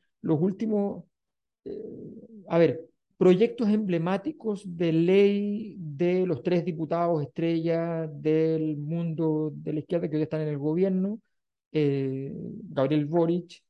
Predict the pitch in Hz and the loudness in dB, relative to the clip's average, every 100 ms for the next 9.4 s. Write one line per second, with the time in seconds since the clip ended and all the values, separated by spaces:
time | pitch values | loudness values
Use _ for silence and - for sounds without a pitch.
0 | _ - 120 143 143 139 139 151 147 156 | _ -10 -4 -4 -2 -4 -2 -2 -2 -2
1 | 165 185 202 185 156 294 254 240 147 143 | -2 -2 0 0 -2 -6 -14 -14 -6 -4
2 | 143 151 175 170 - 156 175 - _ _ | -2 0 -2 -2 -4 -4 -4 -8 _ _
3 | _ _ 135 143 156 160 139 143 151 147 | _ _ -4 0 0 0 0 0 -2 -2
4 | 143 156 151 - - 180 180 - _ - | -2 0 -2 -4 0 0 0 -4 _ -6
5 | 160 160 156 156 151 156 160 _ _ _ | -4 -4 -4 -4 -4 -4 -4 _ _ _
6 | _ 143 139 143 147 147 156 147 135 156 | _ -6 -4 -2 -2 -2 -2 -2 -4 -4
7 | 160 - 165 240 - _ _ _ - 156 | -6 -4 -6 -6 -14 _ _ _ -2 2
8 | 151 - - 180 190 175 170 170 165 160 | 2 -2 -2 0 2 2 2 4 2 2
9 | - 175 170 170 | -2 -4 -6 -8